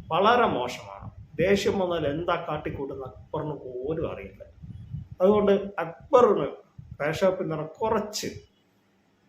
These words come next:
കുറഞ്ഞു വരികയും ചെയ്യുന്നുണ്ട്, കൂടി വരികയും ചെയ്യുന്നുണ്ട്. അത് പുള്ളിയുടെ ഗെയിം ആശ്രയിച്ചാണ് കൂടുതലും. ഇത് ഞാൻ പറയുന്നതല്ല, നമ്മുടെ പ്രേക്ഷകർ നമുക്ക് മെസ്സേജ് ഇടുന്ന ഇതും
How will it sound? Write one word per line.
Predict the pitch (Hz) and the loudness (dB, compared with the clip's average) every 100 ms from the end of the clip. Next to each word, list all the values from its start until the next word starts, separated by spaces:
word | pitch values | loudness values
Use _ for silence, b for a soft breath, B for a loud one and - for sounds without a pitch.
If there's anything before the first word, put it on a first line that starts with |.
| _ _ - - - - - _ _ _ _ _ | _ _ -20 -20 -18 -18 -18 _ _ _ _ _
കുറഞ്ഞു | 208 220 226 247 233 | 2 4 4 4 6
വരികയും | 185 175 175 170 | 6 6 4 2
ചെയ്യുന്നുണ്ട്, | 160 151 156 196 | -2 -2 0 -2
കൂടി | 208 202 175 | 4 6 6
വരികയും | 160 143 | 4 0
ചെയ്യുന്നുണ്ട്. | 135 131 135 - 175 | -4 -8 -10 -10 -2
അത് | 208 196 - | 2 2 2
പുള്ളിയുടെ | 190 202 196 | 2 4 2
ഗെയിം | 151 160 180 165 | 0 0 2 2
ആശ്രയിച്ചാണ് | 135 131 139 123 117 110 117 - | -2 -4 -6 -6 -8 -12 -12 -10
കൂടുതലും. | 127 127 - - - - - - | -8 -8 -8 -12 -14 -14 -16 -10
ഇത് | 160 180 | -6 2
ഞാൻ | 160 170 | 2 4
പറയുന്നതല്ല, | 180 196 190 151 156 185 - - - - - - - - - - - | 6 6 6 4 2 -2 -8 -18 -20 -20 -18 -14 -14 -14 -16 -14 0
നമ്മുടെ | 202 240 | 2 4
പ്രേക്ഷകർ | 240 160 165 196 185 | 2 2 2 4 4
നമുക്ക് | 160 147 160 | 2 -2 -4
മെസ്സേജ് | 151 139 - 185 | -6 -4 0 0
ഇടുന്ന | 175 151 147 | 0 -2 -4
ഇതും | 135 - 139 139 | -6 -8 -10 -10